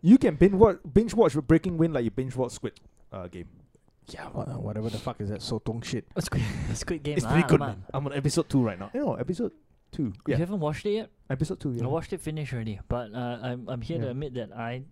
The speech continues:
Speaker 3: enjoyed the, I enjoyed that one okay, but I think I, I, I, I do enjoy Hometown Cha Cha Cha more.
Speaker 1: What the
Speaker 2: What
Speaker 1: fuck
Speaker 2: the
Speaker 1: is
Speaker 2: fuck
Speaker 1: Hometown
Speaker 2: is
Speaker 1: Cha Cha
Speaker 2: that?
Speaker 1: Cha?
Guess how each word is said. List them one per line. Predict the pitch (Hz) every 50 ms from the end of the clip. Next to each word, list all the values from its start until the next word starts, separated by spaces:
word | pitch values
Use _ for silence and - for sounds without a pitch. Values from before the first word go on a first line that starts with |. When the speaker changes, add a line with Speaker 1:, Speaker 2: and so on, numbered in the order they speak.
| _ -
Speaker 3:
enjoyed | 123 123 120 160 175 156 135 127
the, | 117 113 - - _ _ _ _ _ _ - - -
I | - -
enjoyed | - 170 185 175 - 277 277 285 247
that | 196 190
one | 208 214 220 196
okay, | 165 151 - - 175 208 214 202
but | - - 104 - - -
I | 151 190
think | 220 220
I, | 190 156 143 - -
I, | 131 131 131 - _ -
I, | - - - _ _ _ _ _ -
I | - -
do | - 151
enjoy | 151 - _ - - 127 123 - - -
Hometown | 135 135 127 127 - - 131 123 120 -
Cha | - 123
Cha | - - - -
Cha | - - - - -
more. | - - - - _ _ _ _ _ _ _ _ _ _ -
Speaker 1:
What | 120 156 185 -
the | - -
Speaker 2:
What | - 214 -
Speaker 1:
fuck | - 170 -
Speaker 2:
the | - -
Speaker 1:
is | -
Speaker 2:
fuck | - - - 269 349 -
Speaker 1:
Hometown | - 208 190 190
Speaker 2:
is | 190
Speaker 1:
Cha | - - -
Cha | - 208
Speaker 2:
that? | 233 240 190
Speaker 1:
Cha? | 175 185 151 - -